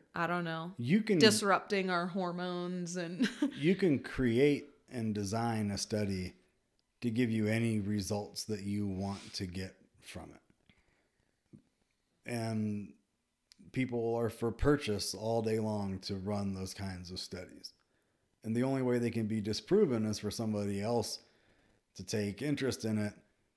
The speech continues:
Speaker 2: and run, like, a more balanced, neutral study of it. But we, the people,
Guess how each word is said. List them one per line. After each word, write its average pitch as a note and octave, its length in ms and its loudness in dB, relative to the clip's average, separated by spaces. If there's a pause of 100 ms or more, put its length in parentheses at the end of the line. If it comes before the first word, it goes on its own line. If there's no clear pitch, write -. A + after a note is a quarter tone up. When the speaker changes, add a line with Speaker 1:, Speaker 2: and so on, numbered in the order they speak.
(220)
Speaker 2:
and G#2+ 340 -2
run, G#2 520 -2 (400)
like, A2 180 -6
a A2 80 0
more G#2+ 220 2
balanced, F#2+ 600 -6
neutral G2 520 -2
study F2 540 -6 (180)
of F#2 200 -10
it. F2+ 100 -14 (1040)
But A#2 400 -6 (580)
we, B2+ 440 2
the G#2+ 120 2
people, G#2+ 600 0